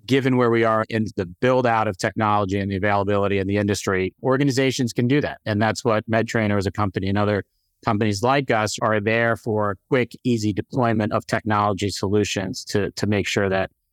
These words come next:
our customers are, are being competitive in every dimension. They're being regulatory, keeping regulatory compliance, but also really being responsive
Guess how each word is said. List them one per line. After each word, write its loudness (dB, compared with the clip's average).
our 0
customers 0
are, 0
are 2
being 2
competitive -4
in 0
every 2
dimension. -6
They're -2
being 2
regulatory, 2
keeping 0
regulatory 2
compliance, 0
but -6
also 2
really 0
being -2
responsive -2